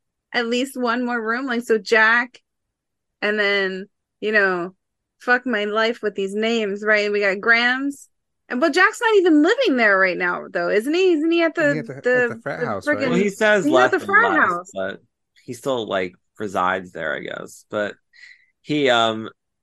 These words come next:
Speaker 3: well, when Dawson was staying there in the earlier episode, he slept on the couch. So maybe they were like, "Let's just make the attic just a spare bedroom." <laughs> I don't
Speaker 1: But I
Speaker 3: know.
Speaker 2: They gave
Speaker 1: mean,
Speaker 2: him a
Speaker 1: all
Speaker 2: birdie
Speaker 1: right,
Speaker 2: box
Speaker 3: Maybe
Speaker 2: and they needed it.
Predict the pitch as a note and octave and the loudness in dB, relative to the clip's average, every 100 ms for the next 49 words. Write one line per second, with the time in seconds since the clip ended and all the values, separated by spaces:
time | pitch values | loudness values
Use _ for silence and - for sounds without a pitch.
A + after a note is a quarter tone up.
0 | _ _ _ _ E3+ G3+ E3+ F#3 G#3 A3 | _ _ _ _ 0 2 0 -4 -2 -2
1 | D#4 - F#3 D#3+ - C#3+ C#3+ B2+ A2+ A2 | -4 -6 -6 -6 -2 -2 -2 0 -2 -2
2 | _ A#2 A2+ G#2 A#2+ B2 A2+ F#2+ F#2+ G#2 | _ -10 -8 -4 -2 0 0 0 -2 -6
3 | - G2 A2 A2 B2 B2 G#2+ F#2 F2 F2+ | -8 -8 -8 -8 -8 -8 -10 -10 -8 -6
4 | E2+ F#2+ - - _ - A2+ G#2+ A2+ A#2 | -4 -6 -10 -14 _ -12 -4 -4 -4 -4
5 | B2+ A#2 G#2+ G#2 G2 F#2+ _ _ G#3 C4 | -2 0 0 0 -2 -6 _ _ -8 -6
6 | D4 C4 F#3 D#3 C#3 - - G2+ G2+ F#2+ | -8 -8 -6 -6 -6 -10 -2 0 0 -2
7 | F#2 - _ _ - A2+ F#2+ - G#2+ F#2 | -4 -14 _ _ -14 -14 -14 -10 -6 -6
8 | F2+ F2 E2+ E2+ G#2 A#2+ _ _ - - | -4 -8 -6 -10 -10 -16 _ _ -16 -16
9 | - _ D#3+ _ - - - - - - | -16 _ -14 _ -14 -12 -10 -14 -12 -14
10 | - - - F4 F4 F4+ F#4+ - - - | -10 -6 -4 -2 -2 0 0 0 2 4
11 | F#3 - B2+ - B3+ C#4+ C4+ - - A#2 | 2 2 4 4 4 2 2 0 -2 -2
12 | A#2 A#2 B2 | -4 -4 -8